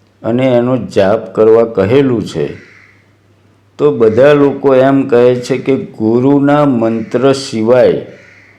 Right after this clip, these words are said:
બીજું કાંઈ પણ કરો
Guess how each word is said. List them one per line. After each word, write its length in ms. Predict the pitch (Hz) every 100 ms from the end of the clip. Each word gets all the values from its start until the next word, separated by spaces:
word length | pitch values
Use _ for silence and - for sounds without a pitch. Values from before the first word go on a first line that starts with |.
| _ _ _ -
બીજું 680 | 104 120 123 120 156 156 -
કાંઈ 340 | 113 117 131 127
પણ 260 | 135 135 117
કરો 540 | 123 135 127 85